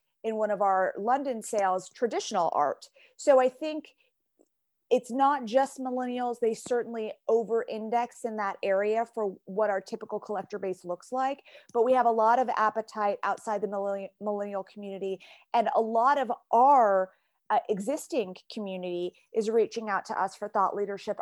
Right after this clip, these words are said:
around N F Ts. So I mentioned we have an art and tech summit coming up where we're gonna really talk about that, uh, in a thought leadership space.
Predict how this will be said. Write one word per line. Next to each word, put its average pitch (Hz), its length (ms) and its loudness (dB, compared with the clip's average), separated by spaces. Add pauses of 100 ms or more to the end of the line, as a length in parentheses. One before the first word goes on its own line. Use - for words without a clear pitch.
(100)
around 220 600 0
N 170 80 -4
F 165 200 -10
Ts. 170 400 -12
So 185 320 -2 (300)
I 208 140 2
mentioned 208 420 -6
we 202 120 0
have 190 200 2
an 180 220 -2
art 190 200 2
and 190 80 -14
tech - 280 -10
summit 196 360 -8
coming 185 300 -10
up 262 220 2
where 226 100 -4
we're 220 160 -2
gonna 208 240 -6
really 190 340 -4 (360)
talk 233 220 0
about 214 260 2
that, 202 180 2 (140)
uh, 160 60 -2 (160)
in 214 100 -2
a 208 60 0
thought 202 260 -2
leadership 202 420 -6
space. 214 460 -6